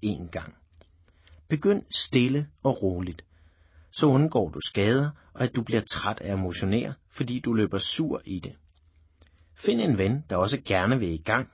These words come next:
og støt hinanden. Der kommer dage, hvor du ikke har lyst. Men har du en aftale med en anden, så kommer du nemmere afsted. Ordforklaring.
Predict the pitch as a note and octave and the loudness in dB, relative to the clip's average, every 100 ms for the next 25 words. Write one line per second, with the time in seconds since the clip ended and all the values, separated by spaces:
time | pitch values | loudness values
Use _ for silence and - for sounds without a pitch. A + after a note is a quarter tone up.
0 | _ - B2+ - F2+ - F#2 E2 D#2+ F#2+ | _ 0 0 0 -4 -2 -4 -4 -6 -8
1 | G#2 _ _ _ _ - - - A#2+ - | -12 _ _ _ _ -20 -20 -4 -2 0
2 | - D3+ - D#3 F#2+ F2 F2+ G2+ _ - | 2 2 2 0 0 0 -4 -8 _ -14
3 | - B2 A#2 F#2+ E2+ F#2+ F2 D2+ - - | 0 2 4 2 0 -4 -4 -6 -10 -14
4 | - _ _ _ _ _ - C3+ C3+ D#3+ | -16 _ _ _ _ _ -2 2 4 2
5 | D#3 D3+ - C3+ F3+ - A2 F2+ E2+ D#2+ | 2 -2 0 2 2 2 0 0 -2 -4
6 | - G#2 C#3 E3 E3 _ - E3 F3 D3+ | -4 -2 0 -2 -8 _ -8 -4 0 0
7 | C#3+ D3 G2 D#2+ E2 G#2+ - G#2 - D#2 | 0 0 0 -2 -4 -8 -8 -8 -6 -8
8 | D#2 _ _ _ _ _ _ _ _ _ | -10 _ _ _ _ _ _ _ _ _
9 | _ _ _ - _ _ _ _ _ _ | _ _ _ -20 _ _ _ _ _ _
10 | _ B2+ C#3+ E3 C#3+ - E2+ D2+ | _ 4 4 4 0 -2 -4 -6